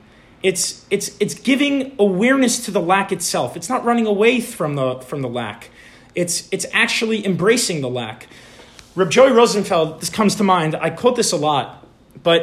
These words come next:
it's really beautiful. Um, Reb Joey Rosenfeld really understands Rabbi Nachman. I really recommend everyone listen to Shiurim. But he talks about in his series on addiction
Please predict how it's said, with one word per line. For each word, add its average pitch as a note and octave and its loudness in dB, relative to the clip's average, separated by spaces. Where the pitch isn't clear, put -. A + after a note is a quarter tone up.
it's E3+ -6
really A3+ 0
beautiful. C#3+ -4
Um, D3+ -2
Reb F#3 0
Joey C4 6
Rosenfeld G#3 4
really F3 4
understands D#3 -2
Rabbi C#3+ 0
Nachman. C3+ -4
I C3+ -4
really F3 0
recommend C#3+ -4
everyone C#3 -4
listen C#3 -8
to C3+ -8
Shiurim. C3 -6
But C3+ -6
he C#3 -8
talks A3 0
about A3 0
in G#3 0
his F3 -2
series G3 2
on F3 -4
addiction C3+ -4